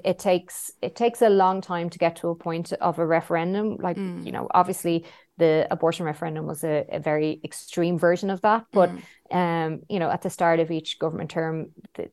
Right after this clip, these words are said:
Speaker 1: they will kind of put forward a, a bunch of referendums that they say they're gonna hold.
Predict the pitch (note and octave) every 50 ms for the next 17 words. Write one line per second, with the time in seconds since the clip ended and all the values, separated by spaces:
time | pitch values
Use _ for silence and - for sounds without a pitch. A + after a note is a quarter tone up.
0 | _ - - - D#3+ D3+ D3 D#3+ D3+ D3+ D#3 - E3 E3 D#3+ - - - F3 -
1 | - E3+ E3+ D#3+ D#3 D#3 D3 D3+ F3 - E3 D#3 - - - - - D#3+ D#3 D#3
2 | D#3+ - E3 D3+ D3+ D#3 D#3 - D#3 D#3 D3+ D3+ D3+ - D3+ D3 - E3+ E3 -
3 | E3 D#3 D#3 D3+ D3+ D3+ D#3+ D3+ D3+ D3+ D3 D#3+ D3+ D3 D3 - - -